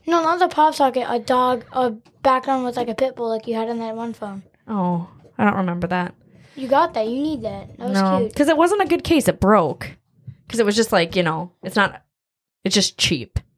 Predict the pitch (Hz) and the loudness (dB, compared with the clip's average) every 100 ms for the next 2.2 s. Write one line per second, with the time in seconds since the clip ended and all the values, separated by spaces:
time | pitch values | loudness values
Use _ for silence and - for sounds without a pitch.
0 | _ _ _ _ _ - 294 254 247 - | _ _ _ _ _ -2 2 2 0 2
1 | 285 269 294 294 269 - 240 233 285 277 | 2 4 0 0 -4 -6 -8 -4 -2 -2
2 | 302 302 | -4 -6